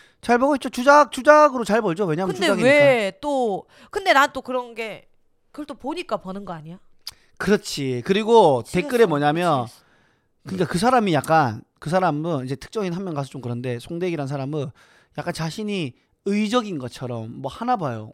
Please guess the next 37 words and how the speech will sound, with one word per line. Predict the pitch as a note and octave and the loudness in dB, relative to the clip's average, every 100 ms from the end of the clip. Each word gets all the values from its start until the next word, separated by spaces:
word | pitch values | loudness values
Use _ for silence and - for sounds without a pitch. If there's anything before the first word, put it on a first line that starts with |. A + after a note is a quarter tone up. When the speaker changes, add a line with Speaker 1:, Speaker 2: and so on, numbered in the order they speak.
| - | -12
Speaker 1:
"응징합니다." | D3+ C#3+ D3 C#3 C#3 B2+ | -10 -6 -6 -6 -6 -6
이러면서. | B2+ A#2+ | -4 -4
Speaker 2:
근데 | G3+ | -2
지금 | C#4 F4 A#3+ | -4 -6 -6
모든 | D4 G#4 A4 C#4+ G#3 - | -4 -4 -6 -8 -18 -14
그 | B3+ B3 G#3+ | -8 -6 -8
조두순 | - B3 D4+ D4+ C#4+ B3+ A#3+ | -10 -14 -12 -12 -14 -14 -12
관련된 | A3+ B3 B3+ G3+ | -8 -6 -6 -8
사람이 | G3+ G#3 F#3+ E3+ | -14 -14 -16 -14
다 | A3+ F#4 B4 - | -4 0 0 -2
의적으로 | B3+ C#4+ E4 D4+ A3+ G3+ | -6 -6 -6 -6 -6 -6
해, | G3 - - | -8 -14 -14
해. | A#3 B3 F#3 - | -10 -10 -12 -18
Speaker 1:
그쵸, | - E3+ | -8 -6
그쵸. | D#3 - D3+ | -6 -2 -2
Speaker 2:
어. | C3+ A3 - | -2 -6 -16
Speaker 1:
그래서 | - G3 | -4 -4
그 | F#3+ G#3+ F#3 | 2 2 2
송대익이라는 | A#3 A#3+ B3 A3+ G#3 | -2 -2 -2 0 0
사람은 | F3 D#3 D3+ | 2 0 0
댓글에 | C#3+ D3 F#3 | -4 -4 -2
보면은 | D3+ B2+ B2+ B2 B2+ | -2 -4 -4 -4 -6
어쨌든 | - - | -10 -10
이제 | C#3+ C#3 | -8 -8
송대익 | C3+ F3+ F3+ G3 - | -8 -4 -4 -4 -2
바가 | B3+ A#3+ | 0 0
있을 | D#3 E3+ | 0 -4
거 | - | -6
아니에요. | C3 G3 | -6 -6
Speaker 2:
어, | F#3+ G3 | -6 -6
어, | |
Speaker 1:
팬들. | G3 F3+ C3 | -6 -4 -6
Speaker 2:
어. | G3 | -6
Speaker 1:
그 | |
사람들은 | F#3+ E3 C3+ C3 A#2+ _ - - | -4 -4 -2 -4 -6 _ -20 -20
"형 | _ - G3+ F3 C3+ | _ -4 -2 -4 -8
진짜 | - D#3+ D#3 | -12 -4 -2